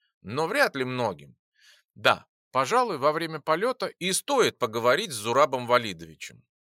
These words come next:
Эгрегориальные аналитики пока так ничего и не выдали на гора, сказав, что задача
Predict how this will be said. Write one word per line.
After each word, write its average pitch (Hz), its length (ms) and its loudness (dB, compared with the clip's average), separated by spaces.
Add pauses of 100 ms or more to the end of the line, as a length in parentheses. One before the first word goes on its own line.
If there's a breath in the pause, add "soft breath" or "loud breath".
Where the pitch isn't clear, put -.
(240)
Эгрегориальные 151 840 0
аналитики 160 840 -8
пока 240 300 -2
так - 260 -2
ничего 175 420 -2
и 165 140 -8
не 175 160 -2
выдали 117 400 -4
на 107 120 -10
гора, 95 400 -4 (460 soft breath)
сказав, 127 480 2
что 127 180 -6
задача 160 520 -2